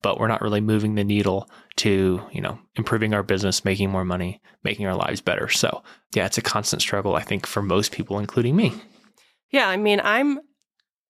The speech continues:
Speaker 2: we, we're very different when it comes to our productivity, whereas I'm very focused on the big picture things, so I may not check off a lot of things on my to-do list on any given day.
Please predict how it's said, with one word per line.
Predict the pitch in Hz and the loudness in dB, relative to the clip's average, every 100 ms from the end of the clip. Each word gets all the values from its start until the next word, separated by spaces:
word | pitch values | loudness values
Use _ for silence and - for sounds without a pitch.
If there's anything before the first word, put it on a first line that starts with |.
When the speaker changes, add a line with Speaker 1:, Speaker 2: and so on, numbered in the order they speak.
| _ _ | _ _
Speaker 2:
we, | 185 233 262 | -4 0 2
we're | 220 202 269 | 2 2 2
very | 226 175 - 202 202 | 2 -6 0 2 4
different | 180 170 170 160 | 2 0 0 -4
when | 165 | -2
it | 156 | -4
comes | - 165 165 | -4 -6 -4
to | - | -4
our | 160 | -4
productivity, | 156 - 151 156 - 180 170 156 | -4 -2 -2 -4 -4 -4 -2 -2
whereas | 147 151 147 151 - _ | -2 -2 -2 -2 -4 _
I'm | 220 233 | -2 2
very | 202 202 | 2 2
focused | 196 170 180 175 - | 2 2 2 0 0
on | 165 | -2
the | 165 | -2
big | 156 151 165 | -2 -2 -2
picture | - - 262 | -6 -2 0
things, | 262 285 269 285 294 | 0 2 2 4 2
so | - 180 | 0 0
I | 202 | 0
may | 214 170 175 | 2 2 2
not | 165 151 - | 2 0 0
check | - 147 | -6 -2
off | 131 - - | 0 0 -2
a | |
lot | 92 76 78 | -4 -2 -2
of | |
things | - 101 104 175 | -2 -4 -2 -4
on | 175 | -6
my | - | -6
to-do | - - 147 139 | -6 -8 -6 -8
list | 90 - - | -6 -6 -6
on | 165 - | -8 -8
any | 147 147 | -6 -4
given | - - 156 | -6 -6 -8
day. | - - - | -4 -4 -6